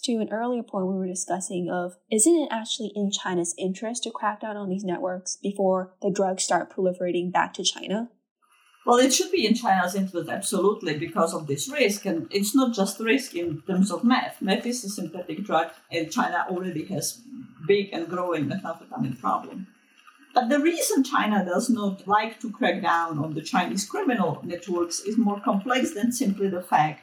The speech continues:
Speaker 2: that China does not see or, or claim that it doesn't have these problems.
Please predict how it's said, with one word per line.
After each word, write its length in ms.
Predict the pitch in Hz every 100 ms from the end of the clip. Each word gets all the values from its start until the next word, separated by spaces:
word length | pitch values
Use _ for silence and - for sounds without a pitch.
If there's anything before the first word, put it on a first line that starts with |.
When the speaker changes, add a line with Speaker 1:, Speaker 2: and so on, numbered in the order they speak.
| _ _ _ _ _ -
Speaker 2:
that 560 | 185 175 170 165 - 220 - -
China 300 | 190 180 175
does 200 | 180 196
not 200 | 156 - _ _ _ -
see 320 | - 208 185
or, 180 | 165 156 -
or 160 | 240
claim 340 | - 254 254 233
that 160 | 170
it 120 | 170 165
doesn't 320 | - 190 190
have 180 | 147 143
these 140 | -
problems. 600 | - 165 233 - 95 -